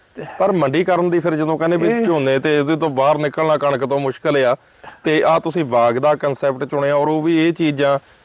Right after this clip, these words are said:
Speaker 1: ਜਿਹੜੀਆਂ ਕਿ ਸਾਡੇ ਇੰਡੀਆ ਦੇ ਵਿੱਚ ਵੀ ਨਹੀਂ ਹੈਗਾ, ਤੁਸੀਂ ਜਿੱਦਾਂ ਥਾਈਲੈਂਡ ਦਾ ਦੱਸਿਆ ਇਹ।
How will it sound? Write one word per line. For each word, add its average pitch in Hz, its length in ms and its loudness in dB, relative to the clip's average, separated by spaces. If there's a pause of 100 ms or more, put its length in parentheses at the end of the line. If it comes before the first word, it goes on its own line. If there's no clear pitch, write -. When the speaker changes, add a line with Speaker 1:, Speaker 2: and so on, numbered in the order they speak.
(140)
Speaker 1:
ਜਿਹੜੀਆਂ 147 280 0
ਕਿ 151 120 -4
ਸਾਡੇ 135 300 2
ਇੰਡੀਆ 135 240 2
ਦੇ 151 100 0
ਵਿੱਚ 143 220 -2
ਵੀ 143 140 0
ਨਹੀਂ 151 160 0
ਹੈਗਾ, 143 180 2
ਤੁਸੀਂ 139 220 -4
ਜਿੱਦਾਂ 139 180 2
ਥਾਈਲੈਂਡ 135 380 0
ਦਾ 135 120 0
ਦੱਸਿਆ 127 400 0
ਇਹ। 127 100 0